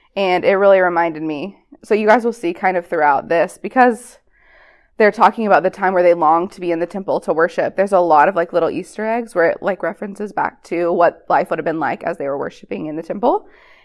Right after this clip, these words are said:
And I feel like this was a good reminder of the presence of the Lord that sat over the room in the Holy of the Holies, um, within the temple. So verse two,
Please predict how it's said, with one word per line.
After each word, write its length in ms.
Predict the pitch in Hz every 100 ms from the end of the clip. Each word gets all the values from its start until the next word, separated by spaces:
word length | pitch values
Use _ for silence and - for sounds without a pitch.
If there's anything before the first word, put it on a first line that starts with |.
| _
And 280 | 196 185 151
I 80 | 190
feel 120 | 185
like 100 | 190
this 160 | 180
was 120 | 202 190
a 80 |
good 180 | 175 175
reminder 440 | 170 156 160 160 143
of 260 | 151 165
the 80 | 180
presence 380 | 185 175 190 202
of 80 | 170
the 100 | 151
Lord 220 | 156 156
that 180 | - -
sat 260 | - 160
over 440 | 165 170 151 147 214
the 100 | 175
room 320 | 160 143 120 -
in 80 |
the 80 | 175
Holy 240 | - 156 151
of 80 |
the 80 | 104
Holies, 600 | - 156 285 403 - - _ _ _ - - -
um, 340 | 190 165 156
within 240 | 185 180 170
the 80 |
temple. 460 | 170 165 - - 226 - _ _ - - - - - - - - _ _ _ - -
So 520 | - 214 175 175 -
verse 380 | 196 214 - -
two, 500 | - 214 185 381